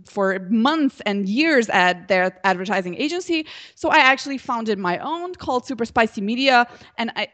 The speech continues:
it actually went from there on. But I was, I was very young. I mean, I still am, of <laughs> course, but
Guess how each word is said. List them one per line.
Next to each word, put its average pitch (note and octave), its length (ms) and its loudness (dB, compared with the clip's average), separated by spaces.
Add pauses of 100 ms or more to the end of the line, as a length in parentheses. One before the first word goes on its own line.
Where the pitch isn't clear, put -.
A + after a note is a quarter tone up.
(120)
it C4+ 140 0
actually C4 320 4
went A#3+ 320 -2
from G#3 400 -8
there A3 180 0
on. F3 380 -2
But F#3+ 260 0
I B3+ 80 6
was, C#4+ 220 -2
I C4+ 40 0
was C4 140 -4
very C4 320 -2
young. A3 580 -6
I A3 60 -2
mean, A3 240 -10 (180)
I G3 120 -10
still F#3 320 -6
am, G3+ 240 0
of E3+ 140 -8
<laughs> - 20 -20
course, C#4 580 0
but G3+ 300 4